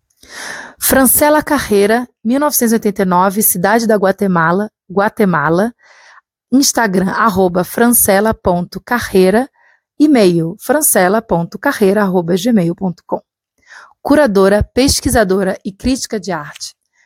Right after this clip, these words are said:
Mestre em artes visuais pela udesc, com especialização em gestão cultural pela puc de São Paulo e formada em artes visuais pelo Centro Universitário de Belas Artes de São Paulo.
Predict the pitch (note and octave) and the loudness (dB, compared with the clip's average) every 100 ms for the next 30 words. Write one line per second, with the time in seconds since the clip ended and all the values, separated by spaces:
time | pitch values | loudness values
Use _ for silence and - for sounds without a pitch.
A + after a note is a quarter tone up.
0 | _ - A3+ C4 D4+ C#4+ C4 A#3 G#3 G3+ | _ 0 4 4 4 0 0 0 0 -2
1 | - G#3+ F#3+ G3 F3 E3 - F3+ E3+ - | -6 -4 -2 -2 -2 -6 -6 -6 -4 -4
2 | - C#4 G3+ F3 F#3 - G#3+ G3 _ _ | -2 2 2 2 0 -6 -12 -16 _ _
3 | _ - F3 - C4+ D#4 - D4 - A#3+ | _ -4 -4 -2 2 2 2 0 0 0
4 | G#3+ G#3 - F#3+ F3+ F3 F#3 - - C4+ | 2 0 0 -4 -4 -4 -4 -4 -4 -2
5 | D4 C#4 B3 A3 F#3 E3+ F#3+ E3+ - C#4+ | -2 -4 0 0 0 -2 -4 -6 -4 -4
6 | C#4+ G#3+ - G3 F3+ E3+ E3+ G3 - _ | -4 -4 -2 -2 0 0 2 0 -2 _
7 | _ - C4+ C#4 A#3+ A3 F#3+ F3+ F#3 G#3+ | _ -4 0 2 4 4 2 -2 0 0
8 | A#3+ - A#3+ A3 F#3+ F3 - F3+ E3 - | -2 -4 -4 0 0 -2 -6 -6 -4 -2
9 | B3+ C4 C4 A3+ A3 - F#3+ E3 E3 F3 | -2 0 -2 0 0 0 -4 -4 -4 0
10 | B3 A#3+ G3 F3 - F3 G3 - A#3+ - | 0 0 0 -2 -6 -10 -6 -4 -4 -4
11 | D#3 - | -6 -8